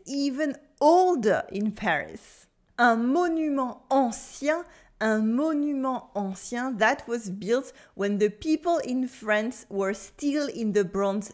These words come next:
Age. And it is, can you guess? L'obélisque de la Concorde,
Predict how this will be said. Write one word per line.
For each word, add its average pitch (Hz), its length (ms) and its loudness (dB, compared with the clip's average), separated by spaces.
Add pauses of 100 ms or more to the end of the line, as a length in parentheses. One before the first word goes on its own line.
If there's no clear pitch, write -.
Age. 170 480 -6
And 202 220 -2
it 220 260 -6
is, 277 460 -8 (200)
can 190 200 -8
you 190 100 -6
guess? 196 380 -10 (540)
L'obélisque 262 1000 0
de 208 120 0
la 240 200 0
Concorde, 254 920 -2